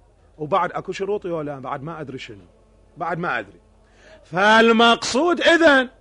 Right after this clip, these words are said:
المندوحة معتبرة، مو بس المندوحة،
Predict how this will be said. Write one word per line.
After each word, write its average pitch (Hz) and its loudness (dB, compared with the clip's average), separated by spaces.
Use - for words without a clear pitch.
المندوحة 226 6
معتبرة، 240 4
مو 277 0
بس 320 0
المندوحة، 180 -8